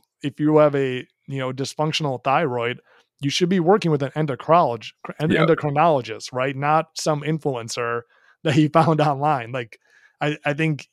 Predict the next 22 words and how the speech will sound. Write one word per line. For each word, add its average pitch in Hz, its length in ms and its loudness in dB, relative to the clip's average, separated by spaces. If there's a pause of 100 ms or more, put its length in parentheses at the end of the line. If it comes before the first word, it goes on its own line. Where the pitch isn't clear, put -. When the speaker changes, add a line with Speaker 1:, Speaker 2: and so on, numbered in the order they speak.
(120)
Speaker 1:
if 143 160 0
you, 160 200 6
if 143 180 0
you 151 80 0
truly 208 520 6
suspect - 600 0
that, 117 360 0
you've 131 180 -4
tried 170 380 2
everything, 139 480 0
like, 127 220 -8
go 151 240 4
to 180 160 6
a 131 60 4
doctor 131 520 0
and 120 120 -4
actually 131 420 -4
make 131 260 -6
sure 139 200 -2
that 127 160 -4
they 127 160 -2
are, 123 240 -2